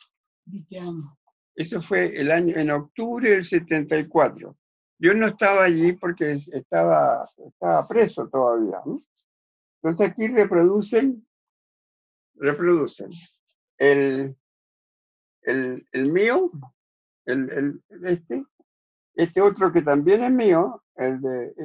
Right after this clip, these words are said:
Speaker 2: ese se llama, "Este es el enemigo, cuidado, tiene muchas caras, a derrotarlo". Lo tenía escrito ahí debajo. Y al frente está el, el, el, eh,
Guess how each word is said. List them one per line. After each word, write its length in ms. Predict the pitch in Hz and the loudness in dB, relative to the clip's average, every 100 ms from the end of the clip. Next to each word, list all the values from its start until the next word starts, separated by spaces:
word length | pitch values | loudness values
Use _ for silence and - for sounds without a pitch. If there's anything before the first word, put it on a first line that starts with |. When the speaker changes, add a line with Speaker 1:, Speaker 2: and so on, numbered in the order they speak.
| 143 175 | -16 -10
Speaker 2:
ese 280 | 170 165 190 | -6 -4 -4
se 160 | 175 170 | 0 4
llama, 500 | 170 180 190 196 - _ _ _ _ _ _ - | 4 6 4 2 -6 _ _ _ _ _ _ 4
"Este 380 | 208 208 208 | 4 4 4
es 120 | 196 202 | 4 4
el 160 | 175 | 6
enemigo, 800 | 175 170 160 190 196 208 220 190 _ _ _ _ _ _ _ _ _ | 6 6 4 2 4 2 0 -8 _ _ _ _ _ _ _ _ _
cuidado, 720 | 156 165 185 202 208 208 175 | 4 6 8 6 4 0 -4
tiene 320 | - 190 190 185 | 0 4 4 4
muchas 500 | 190 202 196 170 - | 2 0 0 -2 0
caras, 520 | 190 202 208 202 - - | 2 4 2 -4 -8 -2
a 120 | 147 | 0
derrotarlo". 840 | 156 151 160 202 196 135 110 98 | 0 0 2 4 4 2 -6 -10
Lo 180 | 139 139 | -4 -4
tenía 340 | 147 160 180 151 | 0 2 4 2
escrito 540 | - 180 170 143 123 | 0 -2 0 0 0
ahí 280 | 123 135 156 | 0 0 0
debajo. 500 | 139 127 120 - - - 208 294 _ _ _ _ _ _ _ _ _ _ _ _ | 2 2 0 -8 -20 -16 -12 -14 _ _ _ _ _ _ _ _ _ _ _ _
Y 120 | 147 151 | -6 -4
al 100 | 151 | 0
frente 380 | 190 196 214 | 0 0 -2
está 400 | 190 170 190 180 | -4 -2 0 2
el, 200 | 170 160 - | 0 -2 -6
el, 460 | 135 135 127 - - - | -6 -4 -6 -10 -14 -8
el, 260 | 123 113 | -6 -4
eh, 420 | 107 107 113 113 | -6 -6 -8 -10